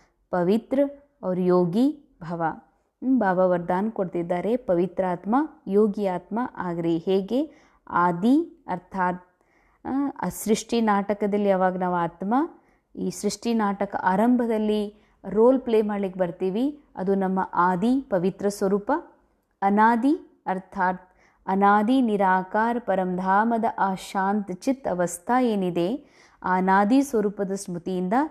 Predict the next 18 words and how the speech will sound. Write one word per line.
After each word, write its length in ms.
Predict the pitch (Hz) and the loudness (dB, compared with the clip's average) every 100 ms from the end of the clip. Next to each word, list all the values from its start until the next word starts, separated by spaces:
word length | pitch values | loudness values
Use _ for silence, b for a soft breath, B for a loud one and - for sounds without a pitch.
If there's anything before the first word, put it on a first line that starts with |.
| B B - | B B -6
ತಮ್ಮ 180 | 202 214 | -2 0
ನಿಜ 300 | 214 196 185 226 | 2 2 2 2
ಧರ್ಮದ, 680 | 202 190 226 285 285 226 165 160 160 b b b | 0 0 2 4 4 2 0 -2 -4 b b b
ಆ, 100 | 233 | -12
ಪವಿತ್ರ 560 | 240 202 196 220 - 214 | -4 0 2 0 -2 -2
ಧರ್ಮದ, 600 | 208 180 214 269 262 196 165 165 b b b b | 0 0 2 4 4 2 0 -2 b b b b
ಆ, 240 | 233 262 254 | -8 -6 -6
ಅ-, 440 | - - 196 180 | -6 -2 0 2
ಅಳವಡಿಸ್ಕೊಳ್ಳುವಂತಹ 1200 | 196 208 240 254 - - 214 196 190 185 185 190 233 | 4 4 4 2 -2 -2 0 0 -2 -2 -4 -4 -6
ಪವಿತ್ರ 500 | - 190 190 185 311 | -2 -2 -2 -2 0
ಯೋಗಿ 420 | 285 185 185 180 | 2 2 0 -2
ಆತ್ಮರು 720 | 175 170 - 180 180 302 - - | -2 -4 -6 -4 0 -2 -2 -6
ಆಗ್ರಿ 380 | 170 160 165 160 | -4 -2 -2 -2
ಅಂತ 220 | 160 - - _ - | -4 -8 -12 _ -4
ವಿಸ್ತಾರಿದೆ. 960 | 196 - 180 170 170 196 277 302 _ _ _ _ _ _ _ _ _ _ _ _ _ b b b b 196 | -4 -2 -4 -2 0 2 2 0 _ _ _ _ _ _ _ _ _ _ _ _ _ b b b b 0
ಬ್ರಾಹ್ಮಣೋಂ 600 | 208 208 220 240 277 277 | 2 4 4 4 4 2
ಕಾ 180 | 277 269 | 2 2
ನಿಜಿ 640 | 214 185 156 240 302 | 2 0 0 -2 -2